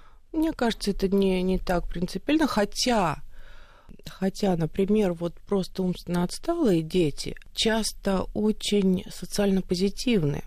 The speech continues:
Пристают к аутичным детям, помогают им, э, там опекают их,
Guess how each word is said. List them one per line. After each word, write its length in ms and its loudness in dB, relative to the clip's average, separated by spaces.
Пристают 960 2
к 100 0
аутичным 680 2
детям, 640 2
помогают 1080 2
им, 360 2
э, 80 -6
там 240 4
опекают 1000 0
их, 480 0